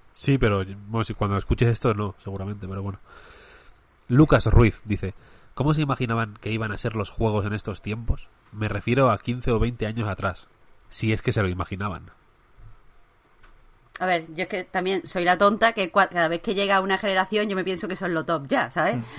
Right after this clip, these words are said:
Speaker 2: Yo he jugado a la Play dos y decía, "Uf, es que ya de aquí a dónde vamos a ir, esto ya es lo máximo."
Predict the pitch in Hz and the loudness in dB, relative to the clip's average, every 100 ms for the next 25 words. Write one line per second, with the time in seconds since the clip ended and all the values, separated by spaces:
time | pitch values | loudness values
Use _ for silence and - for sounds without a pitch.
0 | 117 190 196 190 196 190 202 196 220 220 | -4 0 6 8 8 6 4 6 6 6
1 | 196 208 180 320 262 247 233 - 247 220 | 2 2 6 6 6 4 2 6 6 6
2 | 220 240 214 233 233 190 190 190 196 349 | 4 4 6 6 8 6 6 6 8 6
3 | - - - 180 247 214 226 208 311 - | 4 -12 -8 -4 0 2 2 4 2 2
4 | 208 226 | -2 -2